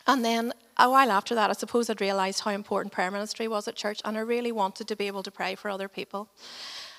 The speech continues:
And I was thinking about this prayer ministry course that I'd seen,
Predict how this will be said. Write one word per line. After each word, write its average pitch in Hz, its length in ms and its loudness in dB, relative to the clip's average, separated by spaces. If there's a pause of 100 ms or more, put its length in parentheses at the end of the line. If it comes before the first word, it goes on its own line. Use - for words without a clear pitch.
(180)
And 202 380 -2 (380)
I 196 100 2
was 196 120 -6
thinking 220 240 -4
about 196 340 -4
this 196 160 -8
prayer 190 200 -2
ministry 185 340 -6
course 214 280 -2
that 214 120 -8
I'd 208 140 -10
seen, 202 320 -8